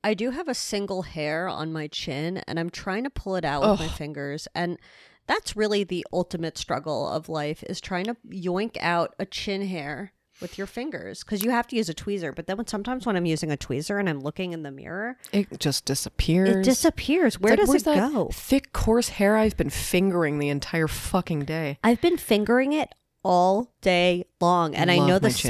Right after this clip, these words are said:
Speaker 1: second
Speaker 2: hairs.
Speaker 1: I pull a tweezer out, she's gonna be gone.
Speaker 2: That is exactly how it works. That's how I know we're in a simulation.
Speaker 1: Full
Speaker 2: Um,
Speaker 1: sim, full sim.
Speaker 2: <laughs> Full sims. Oh my God, early good boy.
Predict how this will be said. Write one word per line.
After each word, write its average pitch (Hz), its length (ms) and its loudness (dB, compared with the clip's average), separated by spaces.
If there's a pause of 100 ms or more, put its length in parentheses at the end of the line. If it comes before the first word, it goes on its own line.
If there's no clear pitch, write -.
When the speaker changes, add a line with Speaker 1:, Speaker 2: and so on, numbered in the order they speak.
Speaker 1:
second 220 180 0
Speaker 2:
hairs. 175 160 4
Speaker 1:
I 160 40 -14 (340)
pull 190 240 4
a 175 60 2
tweezer 196 480 2
out, 151 260 2
she's 185 160 -2
gonna 180 180 2
be 170 120 2
gone. 160 520 0 (200)
Speaker 2:
That 190 140 -2
is 190 140 4
exactly 143 540 0
how 120 180 -4
it 120 60 -6
works. 120 280 -6
That's 190 180 -2
how 196 140 2
I 170 60 2
know 139 240 -2
we're 131 140 -4
in 113 80 -4
a 95 40 -6
simulation. - 720 -2 (580)
Speaker 1:
Full 311 160 0 (160)
Speaker 2:
Um, - 20 8
Speaker 1:
sim, 208 320 0
full - 380 4
sim. 202 440 -2
Speaker 2:
<laughs> - 60 -20
Full 185 160 4
sims. - 720 4 (480)
Oh 330 240 12
my 339 140 6
God, 240 360 6
early 214 680 8
good 156 240 6
boy. 98 380 -2